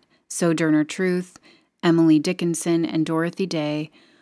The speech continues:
are all women who combined their faith with their feminist beliefs to make the world a better place by doing so.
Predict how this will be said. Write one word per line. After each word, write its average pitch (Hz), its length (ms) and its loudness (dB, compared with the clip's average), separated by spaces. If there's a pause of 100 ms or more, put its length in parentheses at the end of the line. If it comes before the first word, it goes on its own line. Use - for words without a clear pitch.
(260)
are 160 220 2
all 175 400 2
women 165 400 2
who 156 160 -4
combined 160 480 0
their 156 220 -4
faith 185 580 -4 (100)
with 175 220 -4
their 175 140 -2
feminist 170 600 -2
beliefs 147 520 -4 (280)
to 170 140 -4
make 160 180 2
the 160 120 -2
world 156 500 -2
a 160 80 -8
better 156 260 -4
place 147 380 -6
by 143 180 -6
doing 139 340 -2
so. - 420 -8